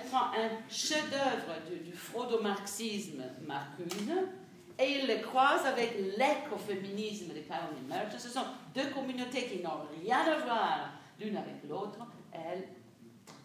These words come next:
établit les contacts. C'est une stratégie précise. Elle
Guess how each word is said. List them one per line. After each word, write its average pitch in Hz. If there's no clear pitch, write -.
établit 202
les 190
contacts. 175
C'est 208
une 208
stratégie 247
précise. 277
Elle 220